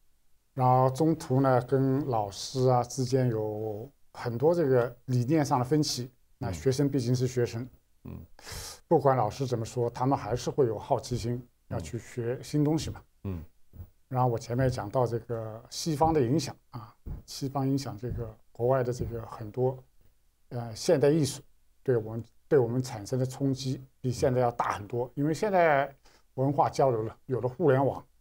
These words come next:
Speaker 2: 嗯。
Speaker 1: 啊，看到东西多了嘛。那时候是从来没看过这个
Speaker 2: 对。
Speaker 1: 抽象艺术，所以要去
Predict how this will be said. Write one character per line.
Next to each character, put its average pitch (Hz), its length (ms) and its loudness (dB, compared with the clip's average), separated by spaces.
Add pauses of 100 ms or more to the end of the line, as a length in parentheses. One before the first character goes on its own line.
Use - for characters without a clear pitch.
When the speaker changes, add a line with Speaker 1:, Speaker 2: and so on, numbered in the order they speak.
(160)
Speaker 2:
嗯。 92 180 -6 (220)
Speaker 1:
啊， 110 240 -16
看 170 160 0
到 123 120 2
东 135 140 0
西 139 60 2
多 147 220 6
了 160 60 4
嘛。 - 180 -8 (360)
那 202 120 0
时 202 80 -6
候 226 80 -2
是 - 100 -12
从 170 220 -6
来 226 120 -4
没 226 120 0
看 269 240 -4
过 - 280 -10 (580)
这 - 140 -8
个 156 100 -8
Speaker 2:
对。 95 140 0 (120)
Speaker 1:
抽 208 240 -2
象 196 240 -6
艺 170 160 -2
术， 127 300 -10 (540)
所 175 100 -2
以 170 40 0
要 170 100 4
去 170 300 -4